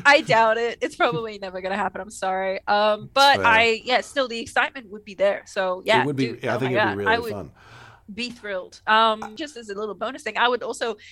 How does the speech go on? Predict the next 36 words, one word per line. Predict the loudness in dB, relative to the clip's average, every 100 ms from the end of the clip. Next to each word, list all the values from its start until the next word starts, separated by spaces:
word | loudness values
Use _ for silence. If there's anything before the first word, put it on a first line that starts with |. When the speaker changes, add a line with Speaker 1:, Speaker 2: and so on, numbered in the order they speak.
| -20 _
Speaker 1:
equally | -4 -2 -2 -2
love | 2 0
to | 0 -16 -10
run | -4 -4
a, | -4 -6 -4 -4 -6 -10 _
a, | -6 -6 -8 -12
a | -14 -12
short, | -12 -12 -12
maybe | -12 -12
even | -12 -14
one | -14 -14
shot | -8 2 2 0
sci-fi, | -4 -4 -2 -2 -2 -2
not | 2 2 2 -18 -16
of, | 2 2 2
Speaker 2:
Yeah. | -4
Speaker 1:
of | -6 -4
the |
Star | -2 0
Trek | 2 -2
var-, | -2 -2 -2 -4 -10
variety, | -8 -6 -6 -8
but | -10
maybe | -10 -10 -8
of | -8
Mothership | -8 -8 -8 -10 -12
for | -12
you, | -6 -4
Jeremy, | -4 -6 -8
so | -10
you | -6 -4
get | -4 -4
a |
Speaker 2:
<gasps> |
Speaker 1:
chance | -4 -4 -4 -12
to | -8 -8